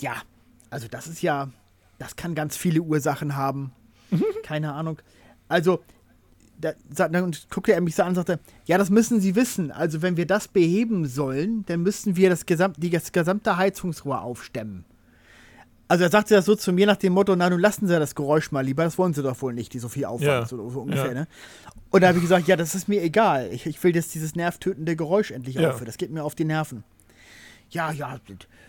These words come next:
Speaker 1: ja gut, dann, dann müssen wir mit allen Partien in ihrer, also ich bin ja dritter Stock, also unter mir sind noch drei weitere Wohnungen,
Speaker 2: Mhm.
Speaker 1: dann müssen wir mit allen einen Termin vereinbaren, dass die alle auch da sind, damit wir in alle Wohnungen rein können.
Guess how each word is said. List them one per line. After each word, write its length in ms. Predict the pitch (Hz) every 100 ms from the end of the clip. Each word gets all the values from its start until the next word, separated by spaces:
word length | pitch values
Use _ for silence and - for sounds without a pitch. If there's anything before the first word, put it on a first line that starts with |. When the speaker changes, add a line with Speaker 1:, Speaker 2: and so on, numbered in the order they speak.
| _
Speaker 1:
ja 80 | 165
gut, 240 | 151 - -
dann, 240 | 143 139 131
dann 100 | 175
müssen 300 | 190 202 175
wir 120 | 170
mit 200 | 160 -
allen 280 | 165 220 202
Partien 600 | - 175 - 214 220 214
in 180 | 175
ihrer, 380 | 170 180 170 170
also 180 | 156 147
ich 140 | 156
bin 100 | -
ja 120 | 165 139
dritter 280 | 160 156
Stock, 300 | 123 180 214
also 180 | - 156
unter 200 | 151 160
mir 140 | 151 139
sind 140 | 147
noch 120 | 143
drei 220 | 165 147
weitere 380 | 135 175 165 147
Wohnungen, 380 | 143 143 151 123
Speaker 2:
Mhm. 40 | 120 - -
Speaker 1:
dann 80 | -
müssen 140 | 160 180
wir 80 |
mit 160 | 156 156 -
allen 340 | 190 226 208
einen 240 | 170 180
Termin 380 | 170 175 170 185
vereinbaren, 680 | 165 175 117 139 131 131 151
dass 160 | 165 151
die 140 | 175
alle 260 | 156 196 190 -
auch 140 | 151
da 280 | - 156 185
sind, 120 | 175
damit 220 | 165 156
wir 80 | 156
in 40 | -
alle 260 | 196 170
Wohnungen 260 | 175 170 151
rein 260 | 135 147
können. 280 | 131 139 131